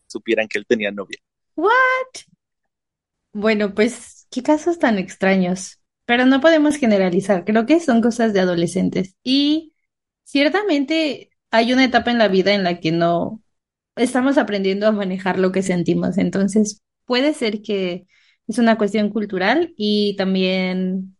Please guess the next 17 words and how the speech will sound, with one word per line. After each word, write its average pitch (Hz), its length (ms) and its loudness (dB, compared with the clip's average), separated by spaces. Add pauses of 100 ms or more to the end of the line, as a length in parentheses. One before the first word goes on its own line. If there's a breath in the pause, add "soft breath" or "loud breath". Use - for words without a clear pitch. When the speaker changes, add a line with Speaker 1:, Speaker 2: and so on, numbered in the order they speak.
Speaker 2:
de 196 160 2
la 175 120 2
edad. 165 240 -4 (600)
Pero 220 200 2
bueno, 190 340 -2 (540)
¿hay 349 180 2
algunas 330 460 0
palabras, 202 680 -4
expresiones 208 680 -2
o 190 80 0
vocabulario 180 720 -2
que 208 140 -2
creen 185 240 0
que 196 140 2
deberían 170 460 0
de 185 120 -2
conocer 175 640 -2